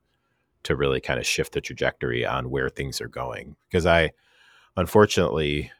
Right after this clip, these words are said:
um, I've seen scenarios where, like, all of these signs are there for someone and they continue to turn a blind eye to them,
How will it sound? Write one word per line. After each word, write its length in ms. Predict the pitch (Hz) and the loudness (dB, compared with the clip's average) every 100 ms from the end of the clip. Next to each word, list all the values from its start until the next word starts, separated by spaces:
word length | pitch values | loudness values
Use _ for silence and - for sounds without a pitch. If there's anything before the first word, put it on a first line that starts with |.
| _ _ - | _ _ -4
um, 560 | 78 71 67 - - - _ _ _ _ | 0 0 -2 -4 -10 -18 _ _ _ _
I've 140 | 78 73 | -4 -2
seen 240 | - 85 | 0 -2
scenarios 680 | - 78 80 82 76 69 69 | -2 0 0 2 0 -2 -4
where, 480 | 71 73 69 67 - | -6 -4 -2 -2 -4
like, 160 | 73 73 - | -8 -10 0
all 220 | 82 87 | 2 4
of 120 | 73 | 0
these 220 | 71 69 | -4 -4
signs 640 | - 85 80 69 67 - - _ _ _ _ | -2 0 -2 -4 -6 -10 -12 _ _ _ _
are 180 | 76 71 | -2 -2
there 320 | 65 82 92 | 0 2 4
for 200 | - 73 | 2 -4
someone 720 | - 71 67 65 62 64 73 _ _ _ _ _ 80 | -2 -4 -4 -6 -6 -8 -12 _ _ _ _ _ 0
and 640 | 80 76 71 69 67 67 - | 2 2 0 -2 -6 -10 -4
they 200 | - 71 | 0 0
continue 640 | 71 76 71 90 85 78 73 | 0 -6 -4 -2 -2 -2 -2
to 100 | 67 | -6
turn 480 | - 78 71 69 69 | -6 -6 -4 -6 -10
a 60 | 78 | -8
blind 380 | 73 69 69 71 | -4 -2 -2 2
eye 220 | 80 80 | 2 2
to 180 | - 76 | 0 -2
them, 420 | 78 76 73 | 0 0 -4